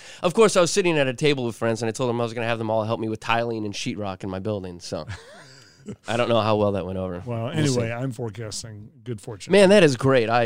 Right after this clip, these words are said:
Speaker 1: I appreciate that.
Speaker 2: Yeah, this is Bob Lyons.
Speaker 1: Oh,
Speaker 2: Bob,
Speaker 1: hello.
Speaker 2: Bob and I actually worked together with Weather twenty twenty, and,
Speaker 1: We do, lots of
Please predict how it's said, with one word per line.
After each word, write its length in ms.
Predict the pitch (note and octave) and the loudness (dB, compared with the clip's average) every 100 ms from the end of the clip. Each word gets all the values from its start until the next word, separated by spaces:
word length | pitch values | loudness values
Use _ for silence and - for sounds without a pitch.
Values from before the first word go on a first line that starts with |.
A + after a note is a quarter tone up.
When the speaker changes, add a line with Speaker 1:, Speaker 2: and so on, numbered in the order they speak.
| A2 | 2
Speaker 1:
I 60 | A2+ | -2
appreciate 460 | A2 A#2+ G#2+ F2+ | -2 -4 -2 -4
that. 120 | F2 A2+ | -4 -8
Speaker 2:
Yeah, 80 | A#2+ | -8
this 360 | C3 F#3 A#3 | 0 0 2
is 200 | B3 A#3+ | 0 -2
Bob 500 | C3 A2 E3 F#3 F#3 | -2 0 2 2 2
Lyons. 800 | D#3 D3+ D3+ C#3+ A2+ G2+ G#2 - | 0 0 0 -2 -6 -10 -16 -14
Speaker 1:
Oh, 60 | C#3+ | -6
Speaker 2:
Bob, 360 | C#3 F3+ C#3+ E3+ | 4 6 6 6
Speaker 1:
hello. 380 | A#3 C3+ E3+ G3 _ | 6 6 4 0 _
Speaker 2:
Bob 220 | E3 F3 | -2 0
and 80 | F#3+ | 0
I 220 | F3+ F3 | 0 0
actually 360 | E3+ F3 - F3 | -2 -2 -4 -4
worked 240 | F3 F#3+ | -4 -8
together 540 | F3 D#3+ E3+ F3+ E3+ D#3+ | -10 -6 -2 0 0 0
with 240 | D3 C3 | 0 0
Weather 300 | D3 E3 E3 | 0 0 -2
twenty 400 | E3 F3 D#3 D3+ | -6 -10 -10 -12
twenty, 500 | - D#3+ D#3+ G3 G3 | -10 -8 -8 -8 -8
and, 120 | D#3 | -6
Speaker 1:
We 40 | G2+ | -4
do, 220 | A2+ A#2 | -2 -2
lots 300 | G2+ C#3 | 0 0
of 60 | - | -2